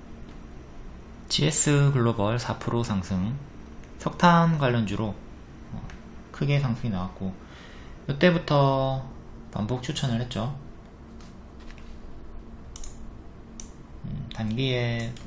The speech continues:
팔십 프로 정도 크게 상승이 나왔고 이십일 선 지지 구간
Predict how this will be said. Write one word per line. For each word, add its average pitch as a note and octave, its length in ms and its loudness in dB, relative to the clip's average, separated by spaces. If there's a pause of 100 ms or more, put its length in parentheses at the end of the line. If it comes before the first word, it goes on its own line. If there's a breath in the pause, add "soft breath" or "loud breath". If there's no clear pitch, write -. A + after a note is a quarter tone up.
(120)
팔십 E3 300 2
프로 B2+ 180 2
정도 G2+ 280 -2
크게 C3+ 240 -2
상승이 A#2 300 -2
나왔고 F#2 400 -4 (2500 loud breath)
이십일 D#3 360 6
선 B2 380 2
지지 A2 260 0
구간 F#2+ 400 -2